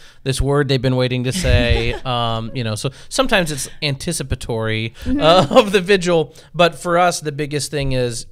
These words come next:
Speaker 1: when we can do it, go to the vigil itself, that Easter vigil. Uh, and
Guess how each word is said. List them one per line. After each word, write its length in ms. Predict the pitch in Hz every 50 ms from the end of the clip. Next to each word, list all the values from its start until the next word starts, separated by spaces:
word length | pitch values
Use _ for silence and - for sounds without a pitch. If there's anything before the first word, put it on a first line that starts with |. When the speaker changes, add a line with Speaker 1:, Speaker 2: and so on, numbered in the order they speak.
| - -
Speaker 1:
when 280 | - 131 131 131 131
we 100 | 131 131 131
can 140 | 135 127 117
do 200 | 131 131 120 117
it, 220 | 113 110 - - - -
go 200 | 131 123 120 120
to 300 | - - - 135 131 127
the 100 | 127 113
vigil 380 | 110 120 113 120 120 113 113
itself, 460 | 117 - - - 120 113 113 107 -
that 140 | - 120 113 110
Easter 280 | 131 139 - - 147 127
vigil. 460 | 135 131 127 127 123 117 113 - - - - - - - - - - _ _
Uh, 240 | - 131 131 131 - -
and 180 | 170 214 220